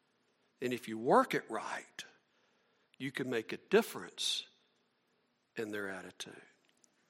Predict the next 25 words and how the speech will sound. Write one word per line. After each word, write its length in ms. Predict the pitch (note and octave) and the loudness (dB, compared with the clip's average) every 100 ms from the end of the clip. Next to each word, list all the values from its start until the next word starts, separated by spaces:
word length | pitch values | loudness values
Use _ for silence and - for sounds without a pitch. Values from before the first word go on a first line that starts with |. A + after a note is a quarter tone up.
| _ _ - - - | _ _ -14 -12 6
But 160 | G3 G3 | 10 10
hey, 380 | G#3 F#3 D#3 F3 | 10 10 8 6
uh, 280 | F3+ A#3 D#3+ - - - - - - | 2 2 2 -2 -8 -16 -18 0 8
I, 280 | F#3+ G3+ A#3 G#3 | 10 12 12 12
I, 80 | |
I 40 | C4+ | 12
didn't 220 | A3 F3+ | 12 12
mean 160 | D#3+ D3 | 10 8
to 60 | |
go 240 | D3 D3 C#3 | 6 8 8
on 180 | D3 C#3 | 8 8
and 140 | C#3+ | 8
on 160 | C3 C3 | 6 8
like 220 | C3 - | 6 6
this. 240 | B3 - | 4 4
You, 100 | G#4 - | 2 2
you 120 | F#4 | 4
just 220 | A4 - D4 | 8 6 6
wanted 300 | G3+ F3 D3+ | 6 6 2
to 60 | |
borrow 400 | D3 E3 E3 C#3+ | 6 10 10 10
the 100 | B2+ | 6
bowl, 460 | B2 G3+ F3 A#2 A2+ | 2 4 6 4 0
didn't 340 | C3+ D#3+ A#2 | -2 -2 -2
you? 220 | G#2+ F#2+ | -6 -6